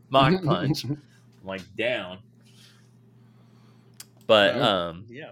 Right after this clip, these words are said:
Speaker 1: but
Speaker 3: that's,
Speaker 1: yeah.
Speaker 3: uh, it's a good tactic to go with. Uh,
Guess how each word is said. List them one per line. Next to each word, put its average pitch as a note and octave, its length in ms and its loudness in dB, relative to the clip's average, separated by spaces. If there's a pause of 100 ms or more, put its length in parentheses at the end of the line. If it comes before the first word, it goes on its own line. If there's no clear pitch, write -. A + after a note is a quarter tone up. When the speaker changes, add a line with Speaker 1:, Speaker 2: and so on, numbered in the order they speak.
(260)
Speaker 1:
but B2+ 100 -4
Speaker 3:
that's, A2 100 4
Speaker 1:
yeah. G2 160 6
Speaker 3:
uh, A#2+ 260 -4 (160)
it's - 120 -20
a C#3 40 -16
good C3 160 -12
tactic A#2+ 420 -12
to B2 80 -18
go A#2 220 -16
with. D#3 160 -12 (200)
Uh, B2 380 -8